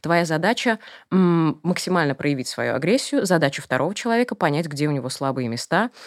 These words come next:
и где он, м, не разрешает себе проживать или, наоборот, прогибается под кого-то. У нас была самая скучная пара. Оказалось, было забавно, я еще попала в пару со своей студенткой. Я всегда переживаю, когда кто-то из моих, потому что очень уязвимые истории,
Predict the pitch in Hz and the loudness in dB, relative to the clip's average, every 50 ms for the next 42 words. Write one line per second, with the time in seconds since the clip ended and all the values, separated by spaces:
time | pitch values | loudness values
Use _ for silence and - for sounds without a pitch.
0 | - - _ - 151 151 139 147 185 202 190 185 180 175 170 156 139 - - 147 | -20 -10 _ -4 -2 -2 0 2 2 2 4 4 4 4 2 2 0 -2 -2 0
1 | 160 156 156 147 143 143 143 147 156 175 135 143 143 131 - - 151 147 151 147 | 2 2 2 2 2 2 4 4 4 2 2 0 -2 -4 -2 0 0 0 0 -2
2 | - - 143 135 135 131 120 - _ _ _ _ _ - 143 139 147 156 185 233 | -6 -8 -4 -2 0 0 -2 -2 _ _ _ _ _ -4 -4 -2 0 2 2 2
3 | 277 - 196 170 147 131 120 117 131 135 139 - _ _ - 160 151 147 139 135 | 2 2 -2 -2 0 0 0 0 0 0 -2 -4 _ _ -4 -2 0 0 2 0
4 | 117 - - - _ - - - 120 110 113 110 - - - - - - - - | 0 -2 -6 -12 _ -16 -6 -6 -4 -4 -4 -8 -10 -14 -16 -14 -16 -16 -14 -16
5 | - - - _ _ _ 190 180 185 247 320 359 294 226 233 247 269 277 - - | -16 -18 -18 _ _ _ 6 6 8 6 4 4 4 4 4 6 4 4 2 2
6 | 269 311 311 294 285 277 - _ - 285 254 - - 196 196 196 - _ 175 175 | 4 6 6 6 6 4 0 _ 2 2 2 2 2 2 2 2 2 _ 4 4
7 | 143 - - - _ _ 180 - 185 175 196 208 208 202 208 - - 151 160 156 | 4 2 -2 -12 _ _ -2 -2 0 2 4 2 2 2 -2 -6 -6 -4 -4 -2
8 | 151 151 151 156 175 202 196 175 147 147 139 147 - - - 139 - 147 143 143 | -2 -2 0 0 2 2 2 0 0 0 -2 -4 -6 -6 -6 -4 -2 0 -2 -2
9 | - - 147 143 147 - - - - 123 127 - - - - 151 156 147 117 - | -2 -2 -2 -2 -2 -4 -6 -6 -6 -6 -6 -6 -4 -4 0 2 2 0 0 -2
10 | _ - 117 123 135 - - 147 156 147 - 151 151 147 156 160 156 127 127 131 | _ -6 -6 -4 -6 -6 -2 0 0 0 0 -2 -2 0 2 4 4 4 2 0
11 | 139 131 131 - - 147 143 - 135 135 139 143 151 233 262 _ - 151 147 147 | -4 -6 -6 -4 -4 -6 -4 -4 -4 -2 0 2 2 0 0 _ 0 0 2 0
12 | 156 - - 147 147 - 170 175 180 190 180 180 214 202 185 156 143 147 - - | 0 0 -2 -2 0 2 4 4 4 4 4 4 4 6 6 4 2 0 2 4
13 | 254 294 302 226 170 156 | 4 6 6 4 2 2